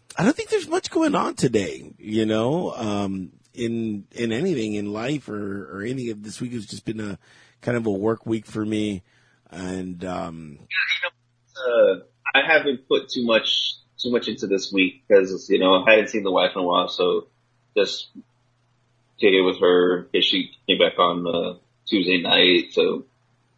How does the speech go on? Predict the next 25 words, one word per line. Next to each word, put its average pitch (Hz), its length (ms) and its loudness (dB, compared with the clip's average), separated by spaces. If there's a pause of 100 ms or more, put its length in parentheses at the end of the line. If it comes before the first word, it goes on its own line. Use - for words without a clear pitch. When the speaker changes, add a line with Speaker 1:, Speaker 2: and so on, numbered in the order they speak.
(380)
Speaker 2:
um, 95 500 6 (720)
and 139 120 6
so 147 100 6
it's 127 100 2
kinda 120 140 4
lost 104 440 4
'cause, 92 200 -6
you 95 80 -12
know, 92 180 -6
'cause - 480 -20 (1080)
she 107 180 -10
wasn't 95 240 -4
here 92 220 0
and 90 100 -2
then 90 100 -4
she 87 100 -6
was 85 80 -8
here 85 260 0
and 85 120 -8
it's - 140 -20
just, - 120 -12
like, - 180 -6 (1700)
kinda 92 140 2
lost 90 400 2
it, 87 160 -4